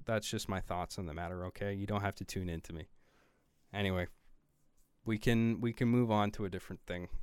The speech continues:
'cause I really don't wanna talk about this a lot. Um,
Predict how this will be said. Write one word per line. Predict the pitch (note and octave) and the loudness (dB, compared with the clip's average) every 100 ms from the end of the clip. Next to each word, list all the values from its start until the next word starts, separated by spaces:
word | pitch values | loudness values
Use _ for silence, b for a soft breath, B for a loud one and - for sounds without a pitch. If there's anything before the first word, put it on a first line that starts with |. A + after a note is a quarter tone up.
| - | -2
'cause | A2+ G#2+ | -2 0
I | |
really | A2 A2 G2+ | 2 2 2
don't | F2+ E2 | 0 -2
wanna | E2+ | -4
talk | F2 - E2+ | -6 -6 -6
about | - E2 - | -4 -4 -4
this | F2 | -8
a | F#2+ | -6
lot. | F2+ F2+ - - _ - _ _ - b b b b b b b b _ _ _ | -4 -4 -6 -16 _ -20 _ _ -20 b b b b b b b b _ _ _
Um, | B2 B2+ C3 C3 | 4 6 6 6